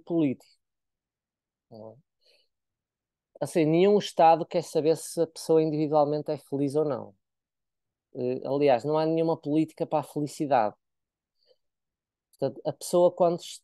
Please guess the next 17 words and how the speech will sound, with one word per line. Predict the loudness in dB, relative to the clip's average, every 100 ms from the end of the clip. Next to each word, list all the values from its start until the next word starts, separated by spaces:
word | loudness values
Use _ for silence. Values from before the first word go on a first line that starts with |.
| _ -2
quando | 0 0
que-, | -6 -18 -14
se | -12 -12
quer | 0 2 2
ser | 0 -4
feliz, | -2 -4 -2 -4
a |
pessoa | -10 -10
está | -4 -4
sozinha, | -2 -2 -2 -2 -4 -6 -10
não | -14
é? | -16 -20 _
O | -14
Estado | -4 2 4 4
não | 0 4
vai, | 6 6 4 -4 _ _ _ _
não, | -6 -6